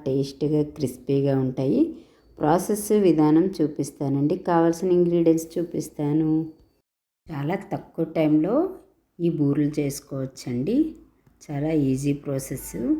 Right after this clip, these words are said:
నా ఛానల్ ఇంతవరకు చూసే వాళ్ళు ఎవరైనా సబ్స్క్రైబ్ చేయకపోతే ప్లీజ్ సబ్స్క్రైబ్ చేయండి. కేజీ స్వీట్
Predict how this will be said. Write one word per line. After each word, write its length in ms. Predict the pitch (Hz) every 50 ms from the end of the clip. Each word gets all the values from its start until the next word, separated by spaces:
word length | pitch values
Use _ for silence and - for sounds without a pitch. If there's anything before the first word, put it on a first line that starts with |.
| 311 - _ _ _ - -
నా 100 | 165 156 156 -
ఛానల్ 260 | 175 151 143 160 175 175
ఇంతవరకు 360 | 165 170 160 160 160 160 - - -
చూసే 220 | 139 131 - - 160 151
వాళ్ళు 160 | 151 151 151 143
ఎవరైనా 280 | 147 143 147 151 156 156 151
సబ్స్క్రైబ్ 500 | 135 - - - - - 147 143 143 143 - -
చేయకపోతే 460 | 139 135 131 - - - 139 139 160 - -
ప్లీజ్ 240 | - 147 139 160 165 - -
సబ్స్క్రైబ్ 520 | 143 - - - - _ 143 139 135 135 131 - - 135
చేయండి. 480 | 127 123 123 127 127 127 131 190 247 302 320 311 - - _ _ _ _ _ _ _ _ _ _ _ _ _ _ _ _ _ _ _ _ _ _ _ _ - - _ _ _ _ _ _ _ _ _ -
కేజీ 340 | 151 156 156 156 196 254 302 330 330 -
స్వీట్ 340 | - - 156 143 135 139